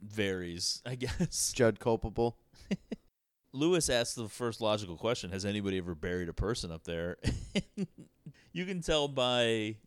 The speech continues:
Speaker 1: Judd's reaction that, yes.
Speaker 2: It's happened before,
Speaker 1: <laughs> He
Speaker 2: yeah.
Speaker 1: says, "Christ on his throne, no," and he knocks over those
Speaker 2: <laughs>
Speaker 1: bottles.
Speaker 2: Yeah.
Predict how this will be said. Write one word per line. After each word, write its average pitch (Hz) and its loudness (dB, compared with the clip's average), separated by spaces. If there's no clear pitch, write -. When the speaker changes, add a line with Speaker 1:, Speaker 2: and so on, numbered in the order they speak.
Speaker 1:
Judd's 113 -2
reaction 98 0
that, 85 -4
yes. 127 6
Speaker 2:
It's 98 2
happened 156 8
before, 156 4
Speaker 1:
<laughs> - -10
He 247 2
Speaker 2:
yeah. 226 10
Speaker 1:
says, 208 10
"Christ 214 12
on 196 10
his 175 10
throne, 180 12
no," 160 12
and 143 6
he 143 6
knocks 143 6
over 147 8
those 139 10
Speaker 2:
<laughs> 85 -2
Speaker 1:
bottles. 151 0
Speaker 2:
Yeah. 247 -4